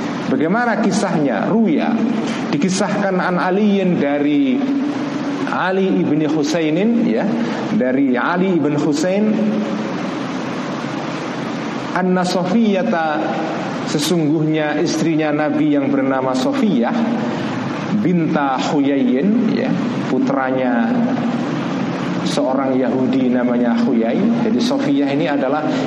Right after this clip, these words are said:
istrinya Nabi yang berasal dari orang Yahudi, ya. Satu-satunya istrinya Nabi yang Yahudi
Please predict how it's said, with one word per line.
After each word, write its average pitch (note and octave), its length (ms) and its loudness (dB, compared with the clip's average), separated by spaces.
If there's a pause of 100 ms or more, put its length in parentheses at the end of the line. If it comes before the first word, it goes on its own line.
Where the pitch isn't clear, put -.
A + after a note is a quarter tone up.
(160)
istrinya C#3+ 560 2
Nabi C#3 560 2
yang F#3 160 2 (960)
berasal D#3+ 560 0
dari C#3+ 400 2 (480)
orang C#3 160 0
Yahudi, A2+ 800 0
ya. A2 160 0
Satu-satunya D#3 880 0
istrinya D3+ 480 0
Nabi D#3 400 0
yang C#3+ 160 2
Yahudi C3+ 640 2